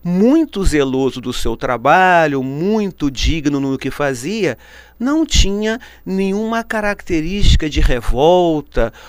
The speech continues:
ou de estar sofrendo nesta encarnação. E se nós estamos falando de expiações terrestres, o que que teria acontecido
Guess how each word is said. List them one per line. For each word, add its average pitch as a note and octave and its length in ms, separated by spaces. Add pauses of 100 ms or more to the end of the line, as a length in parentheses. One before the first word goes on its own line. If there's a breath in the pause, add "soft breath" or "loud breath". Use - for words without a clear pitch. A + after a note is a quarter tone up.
(140)
ou F#3 240
de E3 140
estar - 400
sofrendo F#3+ 840
nesta C3+ 340
encarnação. A#2 680 (600 soft breath)
E - 80
se - 80
nós A3+ 220
estamos F3 320
falando B2+ 600
de A2+ 180 (160)
expiações D3 1040
terrestres, C#3 840 (880 soft breath)
o B3+ 140
que - 340
que F4 140
teria G#3 400
acontecido E3+ 1080